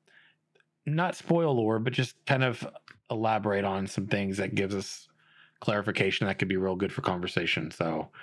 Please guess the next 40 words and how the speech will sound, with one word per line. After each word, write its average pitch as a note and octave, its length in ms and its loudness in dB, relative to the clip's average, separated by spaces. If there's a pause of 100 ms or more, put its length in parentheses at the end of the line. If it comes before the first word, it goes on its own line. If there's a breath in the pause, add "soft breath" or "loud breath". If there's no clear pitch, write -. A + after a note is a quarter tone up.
(320 loud breath)
we'll, F#2+ 300 -2
uh, F2 240 0
we'll G2 120 2
have - 40 -8
to - 80 -6
see - 160 -2
what's F#2+ 240 -2
up, B2 300 0
but F#2 220 0 (400 loud breath)
a - 40 2
little C#3 160 2
bit C3 160 2
of B2+ 80 2
Carfin, F#3 520 2 (260)
even B2+ 240 2
if - 80 -2
they C3+ 100 6
don't C3 160 2
go B2 140 2
fight A#2+ 260 2
bosses, B2 580 0
it'd A2+ 200 2
be, A2 260 2 (260 loud breath)
I C3 120 4
feel E3 240 2
like D#3 140 0
we'll D#3 100 4
probably D#3 260 2
see D3 180 2
Lady C#3+ 480 2
or C#3 280 2
Laria C#3 340 2
Lamont C3+ 380 2
there. C#3 480 2
I A#2+ 80 2
mean, A2 380 0 (680 loud breath)
likely B2+ 340 2
we'll A#2+ 140 2
see B2 220 4
her A#2 340 2